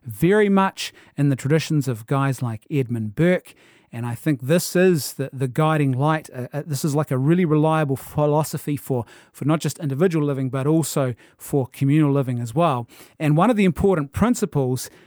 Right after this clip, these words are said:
of conservatism is that we are born into communities and that these communities give rise to bonds of mutual obligation. So I'm bonded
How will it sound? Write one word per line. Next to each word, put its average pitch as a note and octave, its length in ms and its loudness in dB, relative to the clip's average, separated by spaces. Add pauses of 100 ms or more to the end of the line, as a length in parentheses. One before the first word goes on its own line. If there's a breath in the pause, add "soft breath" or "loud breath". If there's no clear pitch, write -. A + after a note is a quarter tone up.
(120 soft breath)
of C#3+ 360 -2 (100)
conservatism C#3+ 760 0 (240 soft breath)
is D#3+ 180 0
that E3+ 160 -2
we D#3+ 220 2
are D#3+ 100 2
born F#3 640 4
into D#3+ 360 2
communities C#3+ 1000 0 (400 soft breath)
and C#3 200 0
that D#3+ 120 -6
these D#3 200 2
communities D3+ 640 2
give C3 360 0
rise C#3+ 440 2
to C#3 220 0
bonds B2+ 680 0
of B2 140 -4
mutual B2+ 720 -2
obligation. B2 640 -4
So D3 180 -4
I'm C#3 200 2
bonded D#3 600 2